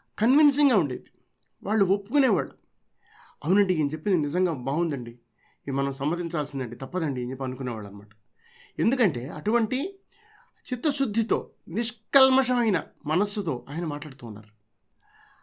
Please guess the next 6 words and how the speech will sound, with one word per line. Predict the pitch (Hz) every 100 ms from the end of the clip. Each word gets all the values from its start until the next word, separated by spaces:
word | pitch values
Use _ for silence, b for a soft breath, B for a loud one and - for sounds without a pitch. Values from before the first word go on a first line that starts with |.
| b
ఆ | 185
తర్వాత | 214 240 254 226 143 143 170 _ _ _ b b b 185
చాలా | 202 208 165 -
అద్భుతంగా | 156 165 180 269 262 247
ఆయన | 208
పాడేవాళ్ళు, | 185 165 180 175 127